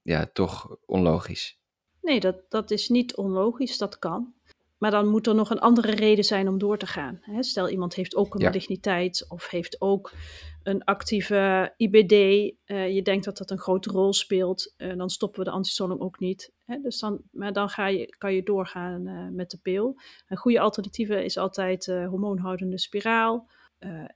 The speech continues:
Speaker 2: desnoods, eh, progesteron only, hè, de minipil. Maar eigenlijk alle combinatiepillen en ook later, eh, in de, rond de menopauze, hormoontherapie, dat is, eh,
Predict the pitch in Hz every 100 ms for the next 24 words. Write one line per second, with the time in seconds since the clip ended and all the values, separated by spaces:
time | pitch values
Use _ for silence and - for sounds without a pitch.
0 | 165 - 180 - - 180 180 - 185 175
1 | 170 170 - 185 185 - 180 185 202 220
2 | 233 214 214 190 180 190 220 233 - 220
3 | 220 226 233 _ _ - 143 165 175 -
4 | 214 208 208 190 190 202 202 196 - 185
5 | 185 160 170 196 - 185 190 190 202 190
6 | - - 190 165 - 185 175 175 175 -
7 | 180 180 185 185 190 185 180 175 175 180
8 | 175 170 180 185 175 175 175 - 170 170
9 | 170 165 170 - -